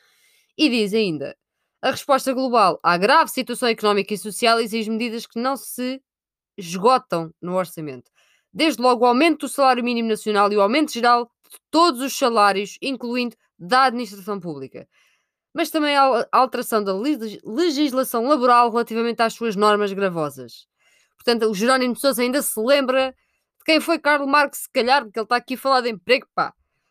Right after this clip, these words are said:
Até me veio assim as lágrimas aos olhos. Pronto, vou passar à frente. Pronto, os comunas já... Pronto. Os verdes. Tenho que fazer um episódio sobre os verdes, porque aqui,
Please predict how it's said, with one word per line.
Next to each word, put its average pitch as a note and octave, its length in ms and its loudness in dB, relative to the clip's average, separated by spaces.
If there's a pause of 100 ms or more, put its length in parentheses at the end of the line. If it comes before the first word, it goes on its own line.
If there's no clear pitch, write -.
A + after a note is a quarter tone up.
(300)
Até C#4 120 -2
me A#3 80 -8
veio B3+ 180 -2
assim C#4 180 -8
as C4+ 100 -4
lágrimas C4+ 420 -6
aos A3+ 180 -6
olhos. - 180 -10
Pronto, F#3 240 -6
vou F3+ 100 -6
passar F#3 260 -4
à F3+ 60 -2
frente. C#3 240 -10 (320)
Pronto, C#3+ 300 -6
os D#3 120 -14
comunas F3+ 320 -4
já... E3 300 -6 (460)
Pronto. - 180 -12 (480)
Os D4 100 4
verdes. A3 720 2
Tenho E3+ 460 -10
que - 0 -
fazer F#3 220 -6
um - 20 -2
episódio F#3 340 -2
sobre F3+ 200 -6
os D#3 60 -10
verdes, F#3+ 260 0
porque - 120 -10
aqui, F#3+ 420 -8